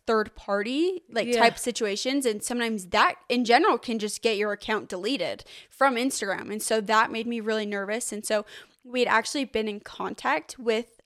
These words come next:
Speaker 1: a hacker to hack it. Um, but we ended up trying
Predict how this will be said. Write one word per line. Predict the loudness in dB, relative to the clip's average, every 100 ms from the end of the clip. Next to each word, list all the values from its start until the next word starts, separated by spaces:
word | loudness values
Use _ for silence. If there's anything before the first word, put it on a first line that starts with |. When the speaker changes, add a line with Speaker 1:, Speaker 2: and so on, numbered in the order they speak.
| -12
Speaker 1:
a |
hacker | -2 0 2 0 -4
to | -6
hack | -6 0 0 0
it. | 0 0 -2 -12 -20 -10 0
Um, | 4 6 4 2 -4 -2
but | 2 2 0 -6 -8 -8 -10
we | -2 -2
ended | 0 -2
up | -4 -4
trying | -2 0 -2 -6